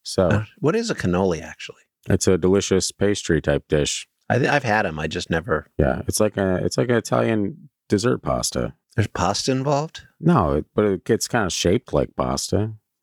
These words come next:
Speaker 2: That's so weird.
Speaker 1: Totally. But delicious. And I got them 'cause I knew China wouldn't eat them. That's how you gotta do it. As a married man, that's how you gotta do it. You're like, "I'm gonna get delicious snacks that I know my wife will not enjoy." So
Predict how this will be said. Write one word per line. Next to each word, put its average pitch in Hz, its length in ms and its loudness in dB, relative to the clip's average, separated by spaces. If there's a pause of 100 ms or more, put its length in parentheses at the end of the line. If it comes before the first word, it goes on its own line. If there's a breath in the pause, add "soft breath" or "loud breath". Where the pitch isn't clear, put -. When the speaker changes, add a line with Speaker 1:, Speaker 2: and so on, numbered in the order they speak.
(120)
Speaker 2:
That's - 200 -20
so 82 240 0
weird. - 340 -20 (260)
Speaker 1:
Totally. 71 420 0 (280)
But 92 160 0
delicious. 101 600 -2 (240)
And 85 120 4
I 82 100 2
got 90 220 0
them 85 180 0
'cause 76 400 -2
I 82 100 2
knew 87 200 2
China 82 320 -2
wouldn't 76 240 -2
eat 82 180 -2
them. 131 280 -2 (280 soft breath)
That's 76 200 0
how 76 80 0
you 71 160 0
gotta 69 160 2
do 85 240 0
it. 60 120 -6 (460 soft breath)
As 90 140 4
a 92 60 2
married 101 340 2
man, 123 240 0
that's 82 140 -4
how 92 60 2
you 95 80 2
gotta 113 140 0
do 131 240 0
it. 78 100 -2
You're 82 140 2
like, 85 140 0
"I'm 95 140 2
gonna 104 180 2
get 113 280 -2
delicious 135 440 0
snacks 104 420 0
that 90 100 2
I 85 60 2
know 117 480 2 (300 soft breath)
my 73 120 2
wife 71 440 0
will 98 100 4
not 73 380 0
enjoy." 62 460 0 (360)
So 120 380 0